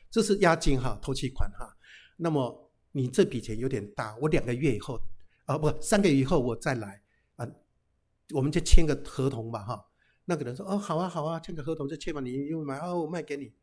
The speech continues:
<clears throat> 这老板这个不到半个小时出去了，走了。哇，他那看着老板呢，非常感动啊，我以为这是杀价嘛哈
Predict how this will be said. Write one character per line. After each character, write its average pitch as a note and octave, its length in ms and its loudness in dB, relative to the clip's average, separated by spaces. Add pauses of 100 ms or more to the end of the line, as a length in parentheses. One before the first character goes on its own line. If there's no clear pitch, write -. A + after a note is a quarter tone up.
(360)
<clears throat> - 480 -6
这 A#3 120 4
老 G#3 120 6
板 G3 160 0
这 B3 100 -4
个 G#3 120 2 (800)
不 G#3 220 0
到 A#3 120 6
半 G#3+ 180 2
个 G3+ 100 4
小 D#3+ 200 -2
时 D#3 220 -6
出 C#4+ 240 2
去 D4 240 4
了， D3+ 140 0
走 C#3 400 2
了。 G3+ 400 2 (600)
哇， F3 300 0
他 - 140 0
那 G3+ 80 0
看 G3+ 200 -4
着 F3 80 -4
老 E3 220 -2
板 F3 220 2
呢， C3 220 -10 (360)
非 A3 160 8
常 F#3 180 4
感 A2+ 200 -2
动 C3+ 160 0
啊， A2+ 160 -6
我 G3 100 6
以 F3+ 60 4
为 C3+ 120 0
这 C3+ 160 -6
是 E3 120 -10
杀 D3+ 260 -2
价 D#3 300 -2
嘛 A2 160 -16
哈 G#2+ 200 -10